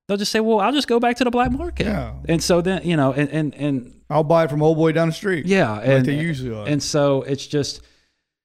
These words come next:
Speaker 1: they don't under, the whole, the point of, when I talk to people about just marijuana in general, they'll say, well, and I've heard that it's,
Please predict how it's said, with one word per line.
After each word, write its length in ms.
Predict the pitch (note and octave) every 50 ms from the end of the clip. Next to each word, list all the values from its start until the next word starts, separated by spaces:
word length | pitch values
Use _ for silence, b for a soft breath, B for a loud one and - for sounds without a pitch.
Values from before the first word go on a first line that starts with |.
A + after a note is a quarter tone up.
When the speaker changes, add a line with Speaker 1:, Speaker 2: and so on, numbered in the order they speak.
| _ _ _ _ _ _ _ _ - -
Speaker 1:
they 100 | - D#3
don't 240 | D3+ F3 F3+ F#3 -
under, 260 | E3+ E3 C#3+ - -
the 180 | - C3+ D#3+ D3+
whole, 280 | B2 E3 G3 - - - - - - - - - - - - - -
the 80 | D3
point 300 | C3 - A3 A3+ A#3+ -
of, 320 | D#3 D3 A#2 G#2+ - - - - - _ _ _ _ _ _ _ _
when 180 | - C#3+ F3 G3
I 40 | G#3
talk 200 | - G#3+ G3+ -
to 60 | D#3
people 260 | - D3+ C3+ - C3
about 300 | A#2 A2 A2+ A2+ G#2+ G2
just 220 | A#2 G#2+ - G2+
marijuana 440 | A#2 A#2 A2 G#2 G#2 G#2+ G#2+ G#2+ G2+
in 100 | F#2+ F#2+
general, 520 | F#2 G2+ G#2+ G#2 G2+ G#2 G#2+ G#2 G#2 A#2+ - - _ _ _ _ _ _ _ _ - -
they'll 200 | - C#3 B2 A#2+
say, 420 | - - C#3 B2 A#2 A2+ - - - - -
well, 460 | - C3 C3+ C3 C3 B2+ B2 - - -
and 240 | C#3 C#3 C3+ C#3 C3+ B2+
I've 200 | B2+ B2+ B2 -
heard 140 | C3 A#2+
that 120 | A2 G#2 G#2
it's, 140 | G#2+ -